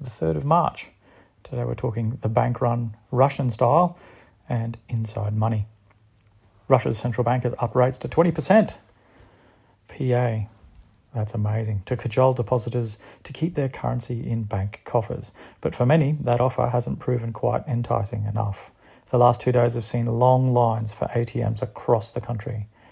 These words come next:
Major bank Sberbank has seen a ninety-seven percent cash outflow from its U K listed equity, and the ruble has been butting up against a rate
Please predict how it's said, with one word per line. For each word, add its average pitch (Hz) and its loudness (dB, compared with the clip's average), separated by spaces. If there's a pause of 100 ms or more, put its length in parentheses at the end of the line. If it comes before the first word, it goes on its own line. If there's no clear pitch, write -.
(340)
Major 123 4
bank 120 0
Sberbank 123 0 (340)
has 135 0
seen 139 -2
a 135 2
ninety-seven 127 0
percent 120 -6
cash 113 -2
outflow 117 -2
from 113 -4
its 117 -10
U 127 0
K 120 -2
listed 117 -4
equity, 127 -2 (400)
and 117 2
the 113 0
ruble 147 6 (200)
has 113 -10
been 113 -4 (460)
butting 117 0
up 110 -4
against 113 -4
a 113 -2
rate 110 -4